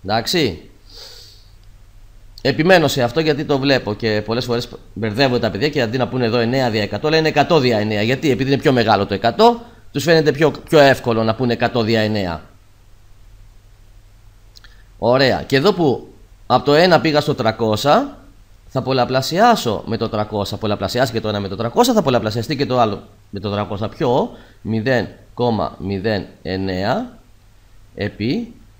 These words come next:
τρακόσια ίσον, κάνε την πρόσθεση, ε, τον πολλαπλασιασμό με το κομπιουτεράκι, μηδέν κόμμα μηδέν εννέα επί τρακόσια ίσον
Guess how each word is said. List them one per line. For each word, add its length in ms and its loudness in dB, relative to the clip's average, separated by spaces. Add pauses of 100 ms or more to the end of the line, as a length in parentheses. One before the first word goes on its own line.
(160)
τρακόσια 800 -2
ίσον, 540 -8 (840)
κάνε 260 0
την 140 -8
πρόσθεση, 560 -8 (440)
ε, 420 2
τον 140 -4
πολλαπλασιασμό 420 -4
με 60 -4
το 100 -8
κομπιουτεράκι, 600 -10
μηδέν 300 -8
κόμμα 260 -8
μηδέν 360 -8 (140)
εννέα 600 -10 (2250)
επί 580 -6 (800)
τρακόσια 880 -8 (120)
ίσον 500 -6